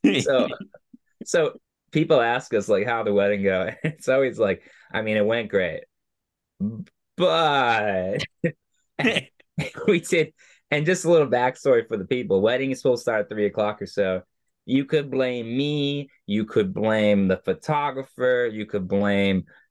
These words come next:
Speaker 2: uh, you know, some other people potentially. But we didn't actually start the wedding till probably, you know, three thirty or so. And so,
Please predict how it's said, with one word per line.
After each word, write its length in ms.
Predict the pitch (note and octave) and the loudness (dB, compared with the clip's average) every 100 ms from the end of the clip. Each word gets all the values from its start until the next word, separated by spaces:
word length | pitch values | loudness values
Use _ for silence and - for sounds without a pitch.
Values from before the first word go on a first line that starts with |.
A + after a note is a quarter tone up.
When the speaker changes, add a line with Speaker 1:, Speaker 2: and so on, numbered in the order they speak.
| _ | _
Speaker 2:
uh, 540 | - F2+ F2 D2 B1+ - - _ - | -4 -2 -2 -4 -4 -6 -10 _ -4
you 140 | A2+ | 2
know, 140 | F2+ | 4
some 340 | F2+ - A2 A2+ | 4 2 0 2
other 220 | A#2 A#2+ | 4 4
people 300 | A2+ A#2+ A#2+ | 2 0 0
potentially. 680 | G#2 B2 A#2 - A#2 A2 G#2 - - | 0 -4 -4 -2 0 0 -2 -14 -10
But 320 | - - A2+ | -8 0 2
we 240 | A2 C#3+ F3 | 4 2 2
didn't 240 | F3+ D#3 | 0 0
actually 400 | C#3 A#2+ - A#2 | 0 -2 -2 -4
start 320 | G#2+ A2+ A2 | -2 0 0
the 100 | A2 | 0
wedding 460 | G2+ G#2+ G#2 G2 F#2+ | 0 2 2 0 -4
till 200 | - F#2 | -4 -6
probably, 880 | - G2+ F#2 F#2 F#2 F#2+ F2+ E2 - _ _ _ | -4 -4 -4 -4 -2 0 0 -2 -8 _ _ _
you 100 | A2+ | -2
know, 140 | G2+ E2 | 0 0
three 420 | - A2+ A2+ G2+ - | 0 0 0 -2 0
thirty 380 | G#2 G2+ F#2 | 0 0 -4
or 80 | E2+ | -8
so. 340 | E2+ F#2+ D#2 C#2+ | -4 -2 -2 -4
And 400 | - G2+ F#2 E2 | -4 -4 -6 -10
so, 520 | - A2 F#2+ F#2 E2+ | -2 2 2 0 -2